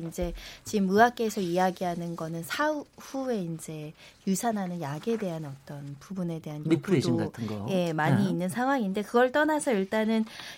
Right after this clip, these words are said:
Speaker 1: 여성들이 십이 주다, 십사 주다 이렇게 지금 기한에 대해서 명확하게 이제 기준이 이제 설정되고 나면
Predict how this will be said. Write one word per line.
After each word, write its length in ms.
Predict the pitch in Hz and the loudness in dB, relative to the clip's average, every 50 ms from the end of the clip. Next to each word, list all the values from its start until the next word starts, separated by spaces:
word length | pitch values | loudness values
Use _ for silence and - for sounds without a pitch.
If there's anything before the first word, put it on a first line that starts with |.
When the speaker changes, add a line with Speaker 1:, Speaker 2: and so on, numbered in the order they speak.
| - - | 4 4
Speaker 1:
여성들이 580 | 170 180 - 285 302 - 277 254 214 214 226 | 6 6 6 4 2 4 2 2 2 2 0
십이 560 | 220 - - - 339 320 - 208 202 208 208 | 0 -2 0 0 0 0 2 0 2 2 2
주다, 300 | 202 - 226 220 220 214 | 2 0 0 2 2 2
십사 560 | 220 - - 330 330 - - - - 320 330 330 | 2 0 -2 -4 -4 -6 -8 -4 0 0 0 0
주다 280 | - - 302 285 233 214 | 0 -4 -2 0 0 0
이렇게 340 | 185 180 185 180 - 196 | 0 0 0 -2 -2 -4
지금 180 | - - 180 180 | -4 -4 -6 -6
기한에 480 | 165 - - 214 226 240 254 254 247 233 | -4 0 2 4 4 4 2 2 0 0
대해서 380 | 208 196 180 180 180 - 190 | 0 -2 -2 -2 -2 -4 -2
명확하게 600 | 180 151 147 165 175 190 185 - 196 180 - 180 | -2 -2 0 0 0 -2 -2 -4 -6 -4 -4 -4
이제 160 | 165 156 170 | -6 -6 -6
기준이 440 | 165 - - 220 190 214 214 208 190 | -8 -4 -4 -2 0 2 2 2 0
이제 160 | 175 175 180 | 0 -2 -4
설정되고 800 | 175 - 254 247 - 269 254 233 208 190 180 - 190 185 170 - - | -4 -4 -6 -4 -2 -2 -2 0 0 0 -2 0 0 -2 -2 -2 -4
나면 640 | - 151 165 175 190 175 156 151 165 185 175 151 | -4 -2 0 0 0 0 0 0 0 0 0 -2